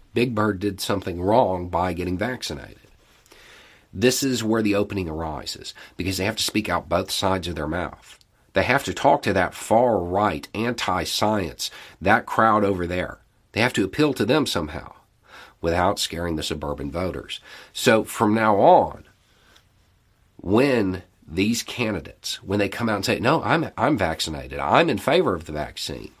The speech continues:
Big Bird has to be brought up.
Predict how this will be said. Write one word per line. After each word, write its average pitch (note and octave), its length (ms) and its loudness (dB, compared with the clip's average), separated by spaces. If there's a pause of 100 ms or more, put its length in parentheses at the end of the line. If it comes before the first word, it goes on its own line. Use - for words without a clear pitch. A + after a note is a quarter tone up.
(800)
Big G2+ 220 4
Bird F#2+ 240 4
has E2+ 220 -2
to - 60 -10
be D2 120 -8
brought C2+ 260 -6
up. - 280 -18